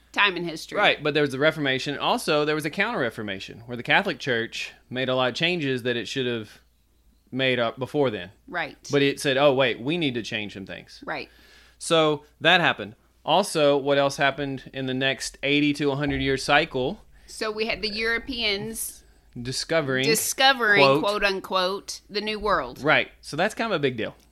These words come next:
Speaker 1: Right.
Speaker 2: That was a big
Speaker 1: There was
Speaker 2: shift.
Speaker 1: all of these shifts happening in this same somewhat condensed
Speaker 2: Eighty to
Speaker 1: time
Speaker 2: a hundred year
Speaker 1: period.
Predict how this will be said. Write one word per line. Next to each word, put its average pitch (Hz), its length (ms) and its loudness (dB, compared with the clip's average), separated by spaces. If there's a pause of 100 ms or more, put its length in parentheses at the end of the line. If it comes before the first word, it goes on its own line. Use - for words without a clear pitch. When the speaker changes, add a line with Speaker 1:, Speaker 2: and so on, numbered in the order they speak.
Speaker 1:
Right. 165 320 -2
Speaker 2:
That 147 180 2
was 165 120 2
a 156 40 -4
big 147 160 0
Speaker 1:
There 262 120 4
was 285 80 2
Speaker 2:
shift. - 360 0
Speaker 1:
all 330 400 4
of 277 140 -4
these 254 260 -6
shifts - 440 0
happening 233 760 0
in 220 240 -4
this 233 200 -4
same 285 760 -2
somewhat 262 560 -2
condensed 160 260 4
Speaker 2:
Eighty 175 200 4
to 180 160 -2
Speaker 1:
time 156 40 4
Speaker 2:
a - 100 4
hundred 156 200 2
year 143 220 4
Speaker 1:
period. 135 40 0